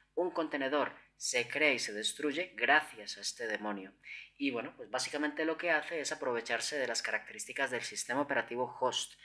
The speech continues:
Es decir, no se monta un sistema operativo nuevo, para nada.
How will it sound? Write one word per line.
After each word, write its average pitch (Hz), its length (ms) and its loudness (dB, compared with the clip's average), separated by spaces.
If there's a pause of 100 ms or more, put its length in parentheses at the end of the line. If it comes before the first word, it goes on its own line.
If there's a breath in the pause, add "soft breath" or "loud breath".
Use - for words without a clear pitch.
(140 loud breath)
Es 156 120 4
decir, 165 440 0 (200 loud breath)
no 147 240 0
se 180 180 2
monta 165 320 2
un 104 80 -4
sistema 123 300 0
operativo 107 500 0
nuevo, 131 400 0
para 113 220 4
nada. 127 340 6